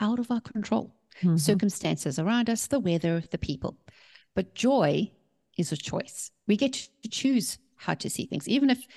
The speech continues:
Speaker 2: Mm.
Speaker 1: the ra-, it's raining and things don't go our way, we s-, can still find the joy. So I always say, seek joy and partner with God. And I tell you, it makes life so much more fun.
Speaker 2: Mm.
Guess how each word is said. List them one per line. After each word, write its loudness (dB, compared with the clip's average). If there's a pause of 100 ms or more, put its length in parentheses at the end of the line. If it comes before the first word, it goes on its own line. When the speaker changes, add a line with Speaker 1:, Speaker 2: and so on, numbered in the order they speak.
(180)
Speaker 2:
Mm. 4
Speaker 1:
the 2
ra-, 4
it's 0
raining 6
and 2
things 2
don't 4
go 2
our 4
way, 2
we 2
s-, -4
can 2
still -2 (220)
find 2
the 0
joy. -2 (720)
So 0
I 4
always 2
say, 4
seek 0
joy 4 (560)
and 2
partner 2
with 2
God. 2
And 0
I -4
tell 2
you, 4
it -4
makes -4
life -2
so 0 (260)
much -6
more 0
fun. -6 (360)
Speaker 2:
Mm. 4